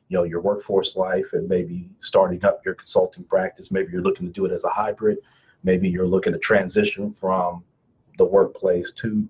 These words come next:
consulting exclusively. Whatever that is, I've got five very quick, uh, areas that you should focus on when you're building your consulting practice. All right. So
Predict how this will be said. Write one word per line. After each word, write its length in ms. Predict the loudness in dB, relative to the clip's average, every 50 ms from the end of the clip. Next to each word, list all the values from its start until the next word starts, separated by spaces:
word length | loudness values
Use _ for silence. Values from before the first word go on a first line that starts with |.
| -6 _ -6
consulting 560 | -4 -4 0 2 4 4 4 2 0 -4 -6
exclusively. 720 | -6 -6 -6 -4 -4 -4 -2 -4 -6 -8 -10 -12 -18 -20 _ _ _ -20 -20 -20 _
Whatever 380 | 2 4 6 6 6 6 6 4
that 200 | 6 4 4 4
is, 380 | 6 6 6 6 4 2 0 -4 -12 -20 -8 _
I've 280 | 2 2 4 2 2 0
got 400 | 0 0 0 0 -2 -4 -6 -8 _ _ _ _ _ _ -20 -20 -20 _ _ _ _ _
five 540 | _ 0 2 4 6 6 6 4 2 0
very 300 | 0 0 0 0 0 -2
quick, 500 | -4 -6 -8 -6 -4 -2 -2 -4 -6 -10 _ _ _ _ _ _ _ _ _ _ _ _ _ _ -14 -12
uh, 180 | -10 -10 -10 -10 -6 0
areas 680 | 2 2 4 4 2 -2 -4 -8 -8 -8 -10 -14 -6 _
that 340 | -2 -2 -2 -4 -6 -8 -10 _
you 140 | -10 -8 -6
should 220 | -6 -6 -8 -10 -4
focus 480 | 2 4 4 4 2 -2 -8 -4 -4
on 360 | -2 -2 -2 -2 -4 -6 -8 -12 _ _ _ _ _ _
when 260 | -12 -10 -8 -8 -8
you're 260 | -6 -2 -2 -2 -2 -2
building 600 | -4 -4 -4 -2 -4 -4 -6 -6 -6 -8 -8 -6
your 360 | -2 0 2 2 2 0 -2
consulting 540 | -6 -10 -6 0 2 2 2 2 -2 -10 -8
practice. 640 | -4 -2 -2 -2 -4 -8 _ -20 -20 -20 -20 _ _ _ _ _ _ _ _ _ _ _ _ _ _ _ _ _ _ _ _ _ _ _
All 80 | 2 2
right. 240 | 4 4 2 0 -2 _ _ _ _ _ _ _ _ _ _ _ _ _ _
So 720 | 0 2 4 6 6 8 8 6 6 4 2 -2 -6 -10